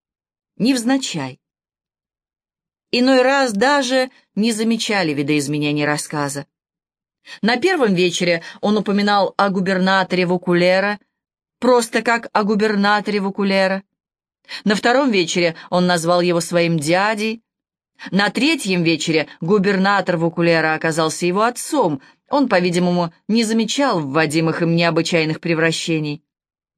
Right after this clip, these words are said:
Они срывались у него с языка совершенно естественно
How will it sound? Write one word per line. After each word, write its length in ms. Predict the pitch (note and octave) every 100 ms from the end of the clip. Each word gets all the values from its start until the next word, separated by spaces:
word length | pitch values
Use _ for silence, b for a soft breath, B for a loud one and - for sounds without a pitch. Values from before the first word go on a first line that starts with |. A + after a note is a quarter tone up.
| _ -
Они 240 | G3 A3+
срывались 540 | A3+ A#3 B3 A#3 G#3+
у 40 | G#3+
него 180 | G#3 G3+
с 80 |
языка 420 | F#3+ G3+ G3+ A3 G#3+
совершенно 540 | G#3 G#3+ G#3 A3+ A3
естественно 800 | G#3+ G#3+ - D4 - B3+ B3+ B3